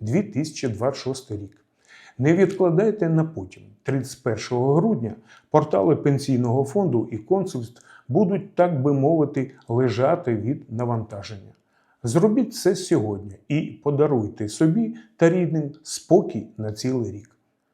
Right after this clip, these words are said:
Поділіться цим відео з усіма, і ви реально можете врятувати не тільки ваші гроші, але й родичів та друзів.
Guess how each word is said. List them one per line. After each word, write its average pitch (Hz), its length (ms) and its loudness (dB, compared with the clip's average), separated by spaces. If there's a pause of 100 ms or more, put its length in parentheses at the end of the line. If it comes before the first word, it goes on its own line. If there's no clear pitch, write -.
(520)
Поділіться 139 560 0
цим 117 300 -4
відео 131 400 0
з 107 100 -4
усіма, 131 640 -4 (280)
і 139 100 0
ви 220 320 2
реально 175 500 0
можете 151 480 0
врятувати 127 720 0
не 127 240 2
тільки 208 440 -2
ваші 107 440 -2
гроші, 175 500 -2 (260)
але 127 340 4
й 104 180 -2
родичів 127 720 -2 (100)
та 180 120 -4
друзів. 101 540 -10